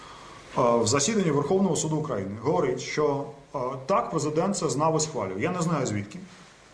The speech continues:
Я питаю, вам це президент сказав особисто, що він схвалює таку діяльність свого уповноваженого? Ні. Але він, він схвалює. Тобто, щойно Зеленського замазали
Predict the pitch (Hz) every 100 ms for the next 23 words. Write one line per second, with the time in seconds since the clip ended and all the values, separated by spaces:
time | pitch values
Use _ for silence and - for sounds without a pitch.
0 | - - 147 165 175 123 135 160 156 147
1 | 226 240 165 123 117 110 127 240 131 -
2 | 135 131 139 110 95 98 107 101 - -
3 | _ - - - - 120 127 104 - 110
4 | 104 110 113 98 92 87 92 107 - -
5 | - - 151 127 98 - - - - -
6 | - - 147 185 233 - 165 151 156 104
7 | 101 123 190 208 226 - - - - -
8 | 190 226 160 151 175 202 170 135 139 139
9 | 131 139 175